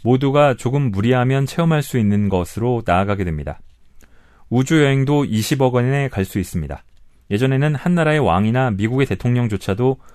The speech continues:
원해도 갈 수 없었던 꿈이 이제는 이십억 엔입니다.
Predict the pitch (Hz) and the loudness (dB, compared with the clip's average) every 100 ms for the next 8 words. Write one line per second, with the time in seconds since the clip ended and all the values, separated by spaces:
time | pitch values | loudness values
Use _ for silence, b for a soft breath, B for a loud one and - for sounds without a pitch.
0 | b - 107 147 160 131 110 120 - 110 | b -2 0 2 0 0 0 -2 -2 -4
1 | 110 104 117 123 123 b b 104 107 120 | -4 -2 -2 -2 -4 b b -6 -4 -2
2 | 127 - 107 131 120 101 87 78 69 67 | -2 -2 -4 -2 -2 0 -2 -4 -8 -14